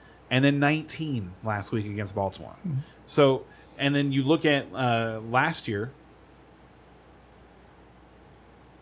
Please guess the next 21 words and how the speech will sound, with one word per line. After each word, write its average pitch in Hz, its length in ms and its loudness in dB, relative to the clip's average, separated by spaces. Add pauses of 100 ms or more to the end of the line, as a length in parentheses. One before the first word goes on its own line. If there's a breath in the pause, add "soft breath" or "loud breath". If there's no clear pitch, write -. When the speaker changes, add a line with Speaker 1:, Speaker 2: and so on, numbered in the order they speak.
(120)
Speaker 1:
and 135 120 2
he 131 80 4
started 165 520 8
the 127 80 4
year 101 320 -2 (720)
eight, 107 240 0 (760)
eight 107 180 -2
and 107 100 -8
a 101 40 -4
half. 98 320 -6 (680)
And 123 200 0
then 147 200 6
it 151 80 2
was, 123 200 2
uh, 120 280 -6
he 123 140 -2
had 120 160 2
a, 104 280 -4
a 110 120 -2
strong 139 600 6
string, 123 540 2